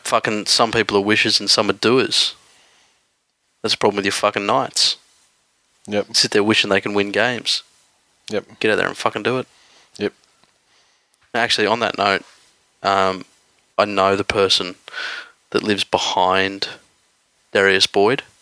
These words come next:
Speaker 1: So if any Newcastle fans wanna make a gigantic banner of Nathan Brown smiling at his press conference,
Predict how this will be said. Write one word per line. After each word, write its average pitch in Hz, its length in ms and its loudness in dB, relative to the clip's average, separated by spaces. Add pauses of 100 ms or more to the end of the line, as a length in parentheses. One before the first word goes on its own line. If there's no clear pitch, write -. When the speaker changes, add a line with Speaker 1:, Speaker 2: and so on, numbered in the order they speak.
(520)
Speaker 1:
So - 160 0
if 98 120 -2
any 107 120 2
Newcastle 98 560 -2
fans 95 380 -2
wanna 95 160 0
make 95 220 -2
a - 20 -8
gigantic 98 640 -2
banner 98 300 2 (840)
of 104 120 -4
Nathan 101 420 -2
Brown 101 320 0
smiling 98 500 2
at 98 40 0
his 95 140 0
press - 300 0
conference, - 600 -2